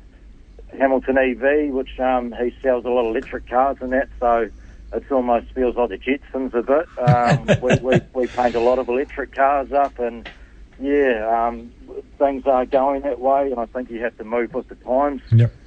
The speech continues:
Speaker 1: Um, I was working at Kala Zuzu before I started my own business. I was running the paint shop there as the foreman, and I believe they were building electric trucks, so I know even heavy transport's going that way, so certainly the, the everyday car is going electric as well.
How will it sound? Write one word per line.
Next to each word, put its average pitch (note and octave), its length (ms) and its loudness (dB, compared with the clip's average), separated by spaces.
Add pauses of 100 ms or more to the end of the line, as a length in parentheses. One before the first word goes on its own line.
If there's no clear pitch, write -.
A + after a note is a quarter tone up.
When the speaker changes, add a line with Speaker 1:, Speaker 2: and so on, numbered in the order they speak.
(340)
Speaker 1:
Um, A#2+ 260 4
I A#2+ 60 2
was A#2 220 -4
working C3+ 340 0
at A2+ 120 -8
Kala A#2 280 0
Zuzu B2 480 -2
before B2 360 -2
I G2+ 120 -4
started A#2+ 260 2
my A#2 140 0
own A2+ 80 -6
business. B2 440 -4
I B2 40 -2
was A2+ 140 -2 (100)
running A#2+ 220 0
the G#2+ 60 -4
paint A#2+ 280 -4
shop A#2+ 240 -4
there B2+ 240 2
as A2+ 100 -6
the A#2 120 -10
foreman, D3 500 -2 (380)
and A2+ 100 2
I A2+ 60 4
believe A#2+ 320 0
they A#2+ 60 2
were A2+ 180 -2
building A2+ 360 -6
electric A2 380 -6
trucks, A#2+ 460 0
so A2 140 0
I A2 60 0
know A2+ 260 4 (480)
even A2+ 180 -2
heavy A2+ 260 0
transport's B2 640 -4
going A#2 260 2
that A#2+ 140 0
way, A#2+ 340 2
so G#2 140 -2 (100)
certainly A2+ 360 -2
the, G#2 180 -2 (360)
the A2 100 -2
everyday A2+ 460 2
car A#2 380 2
is A#2 120 -4
going A#2 220 -2
electric A#2 400 -6
as G2 140 -10
well. A#2+ 320 0